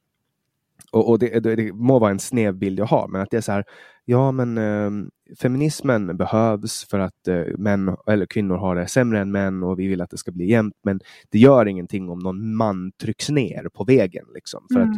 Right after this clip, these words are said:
Speaker 1: vi har tryckts ner så jättelänge, vi kvinnor, så att nu ska ni få, fan få lida.
Speaker 2: Mm.
Speaker 1: Eh, och jag tror att många har den synen och den bilden.
Speaker 2: Mm.
Speaker 1: Eh,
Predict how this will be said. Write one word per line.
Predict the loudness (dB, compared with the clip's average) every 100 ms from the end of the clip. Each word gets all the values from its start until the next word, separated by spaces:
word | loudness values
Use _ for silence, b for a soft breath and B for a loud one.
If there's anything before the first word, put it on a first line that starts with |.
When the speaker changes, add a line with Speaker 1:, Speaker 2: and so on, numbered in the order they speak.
| 0
Speaker 1:
vi | 2
har | 2 0
tryckts | -4 -10 -6
ner | -6 -4
så | -4 -4
jättelänge, | -2 -4 -4 -10 -10 -18 -20
vi |
kvinnor, | -8 -6 -6 -8
så | -6 -4
att | 2
nu | 2
ska | 2 -4
ni | -6
få, | -8 -12
fan | -2 -2 -2 2
få |
lida. | 4 4 0 -18 b b 0
Speaker 2:
Mm. | 4 4
Speaker 1:
Eh, | 4 4
och | 4 4
jag | 2
tror | 0
att | 4
många | 4 4 0
har | -2 0 2 0
den | -2 -8 -10
synen | -8 -4 -4 -4
och | -8
den | -8 -4
bilden. | -4 -4 -8 -14 -18 _ _ -2
Speaker 2:
Mm. | 0 2
Speaker 1:
Eh, | 0 -2 -4 -4